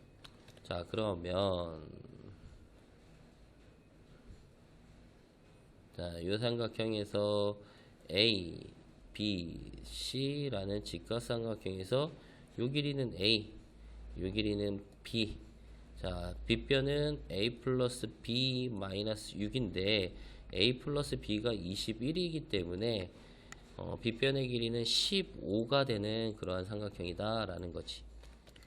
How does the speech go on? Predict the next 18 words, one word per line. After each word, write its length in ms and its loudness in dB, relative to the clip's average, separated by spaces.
여기는 760 -4
십오가 1200 -2
되겠다라는 840 -2
거죠. 280 -10
자, 240 0
그리고 400 2
나서 320 0
우리 420 0
봐봐. 560 -2
내저번에 1000 0
반지름이 720 -2
주어졌을 580 0
때, 140 4
얘들아, 640 0
내저번에 480 2
반지름이 600 -2
주었을 400 -2
때 220 4